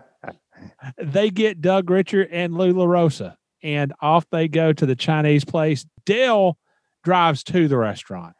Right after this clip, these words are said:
and Dale Earnhardt, being Dale Earnhardt, he proceeds to put on a show on the back roads between the racetrack and where they're gonna eat. If I'm riding along with Dale on those back roads and he's slinging it around like Bo and Luke Duke or whatever,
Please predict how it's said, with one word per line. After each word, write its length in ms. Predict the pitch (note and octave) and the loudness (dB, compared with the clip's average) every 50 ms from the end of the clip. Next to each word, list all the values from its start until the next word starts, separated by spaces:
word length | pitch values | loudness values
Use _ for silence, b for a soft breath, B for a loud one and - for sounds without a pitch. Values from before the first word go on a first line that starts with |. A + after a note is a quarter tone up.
| _ _ _ _ _ - | _ _ _ _ _ -2
and 240 | D3 D3 C#3+ C#3 | 0 0 0 2
Dale 200 | B2+ D#3+ F#3+ F#3+ | 2 2 2 4
Earnhardt, 460 | F#3+ F#3+ F#3+ F#3 F3 F3+ F3 D#3+ D3+ D3+ | 4 4 4 4 4 4 4 2 2 0
being 260 | D#3+ D#3+ D#3+ D3 C#3+ | -2 -2 -2 -2 -2
Dale 180 | D#3 D#3+ D3+ | 0 2 2
Earnhardt, 560 | D3+ E3 E3+ F3 C#3+ C3+ C3+ B2+ B2+ B2+ B2 A#2 _ _ _ _ _ _ _ _ _ _ _ _ _ - | 2 2 2 0 0 0 2 2 2 2 2 -2 _ _ _ _ _ _ _ _ _ _ _ _ _ 0
he 140 | F3 F#3+ | 0 2
proceeds 460 | - - G3 - - G#3 F#3+ E3+ D#3 - | 2 2 -2 -2 0 2 2 2 2 0
to 60 | - | -8
put 220 | - - F3+ F3 E3 | -4 0 2 2 4
on 180 | D#3+ D#3 D3 | 4 2 2
a 60 | C#3 | 0
show 500 | A#2+ - - D#3 C3 A#2 G2 F2 - _ _ _ _ _ _ _ _ _ _ _ _ _ - | -4 -2 2 2 2 2 0 -4 -8 _ _ _ _ _ _ _ _ _ _ _ _ _ -2
on 160 | D#3+ D#3 D3+ | -2 0 0
the 60 | D3 | 0
back 340 | C3 C#3+ C#3+ C#3 C3+ - - | 2 4 4 4 4 2 -2
roads 260 | B2 G#2 G2 F#2+ - | -6 -6 -6 -8 -8
between 360 | - D3+ - - D#3+ D3+ C#3 | -8 -8 -6 -4 -2 -2 -2
the 80 | C#3 C#3 | -2 0
racetrack 600 | C3+ C3+ C3+ C3 - - - C3 B2 B2 A2+ - | 0 2 0 0 -2 -2 -2 0 0 0 -2 -4
and 100 | C#3 B2 | -6 -2
where 160 | B2+ B2+ B2+ | 0 0 2
they're 120 | A#2+ B2+ A#2 | 2 0 -2
gonna 300 | B2 A#2+ A#2+ A2+ G#2+ A2 | -4 -6 -6 -8 -10 -8
eat. 220 | - B2 A2 F#2+ _ _ _ _ _ _ | -8 -10 -10 -10 _ _ _ _ _ _
If 220 | - F3 E3+ - - | -6 -6 -4 0 2
I'm 200 | D4+ F4 F4 D4 | 2 2 4 2
riding 260 | B3+ A3 G#3 F#3+ D#3+ | 2 2 2 2 0
along 460 | C#3+ C#3 D3 D#3 E3+ F#3 G3+ G#3+ G3+ _ _ _ - | 0 2 2 4 4 2 0 -2 -8 _ _ _ -4
with 240 | D3+ E3 G3 F#3+ - | 0 0 0 0 0
Dale 420 | - E3+ F#3 F#3+ G3 G3+ G3+ G3 _ _ _ _ _ _ _ _ - | 0 0 0 2 0 -2 -4 -6 _ _ _ _ _ _ _ _ -2
on 160 | D#3+ D#3 D#3+ | 0 0 2
those 200 | E3 F3 F3+ F3 | 4 4 2 2
back 300 | D3 E3+ F3+ F#3 F3+ - | 2 2 4 2 2 2
roads 460 | - G3 F#3+ F#3+ G3 G3 F3 E3+ - _ _ _ _ _ _ _ - | 2 2 2 2 2 0 -2 -4 -14 _ _ _ _ _ _ _ -12
and 200 | - C3+ C3+ C3 | -6 -6 -4 -4
he's 440 | B2 C#3+ F3 F#3+ F3 D#3 C#3 - - _ _ _ _ _ | -2 -2 -2 0 -2 -4 -6 -10 -14 _ _ _ _ _
slinging 420 | - - - - G3 F#3 F3+ F3+ E3+ | -10 -8 -2 0 0 0 0 0 -2
it 100 | F3 E3 | 0 2
around 280 | E3+ F3+ F3 F3 E3+ | 2 4 4 2 2
like 180 | E3 E3 D3+ C3+ | 0 0 -2 -2
Bo 300 | C#3+ C#3+ D#3 E3 F3+ F#3 | -4 -2 0 2 2 2
and 100 | E3+ E3 | 2 2
Luke 220 | E3+ F3+ F3+ D#3 C#3 | 0 0 0 0 0
Duke 260 | D#3 F3 F#3 F3+ - | 0 2 2 2 0
or 260 | F3+ E3 E3 F3+ G3 - | 0 0 0 0 -2 -4
whatever, 560 | D#3 D#3+ E3+ F3 F3+ F#3 G3 G3+ G#3 G3 F#3 | -4 -4 -2 0 0 0 0 0 0 -2 -2